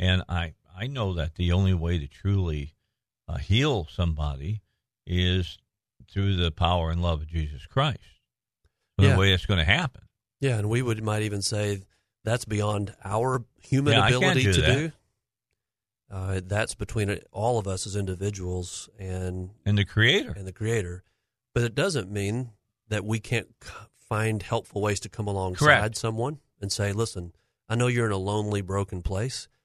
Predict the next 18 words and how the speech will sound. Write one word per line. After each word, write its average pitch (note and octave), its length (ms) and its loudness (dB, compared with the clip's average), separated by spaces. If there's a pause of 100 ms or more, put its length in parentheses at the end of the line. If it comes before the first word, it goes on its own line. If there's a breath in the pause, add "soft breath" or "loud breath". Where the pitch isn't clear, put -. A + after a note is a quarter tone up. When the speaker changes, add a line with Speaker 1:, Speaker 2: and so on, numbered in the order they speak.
(180)
Speaker 2:
I G2 60 -2
know G#2 120 2
you G#2 180 2
think G#2 460 -4
that G2 160 -6
you're G2 140 0
not F#2+ 200 -2
worthy F#2 360 -2
of E2+ 80 -6
anybody's G2 440 -2
love F#2 240 -4
or E2+ 80 -8
attention. F#2 480 -6 (480)
I - 60 -16
know F#2+ 140 -2
you G2 160 -2
think G2 420 -4
that, F2+ 300 -4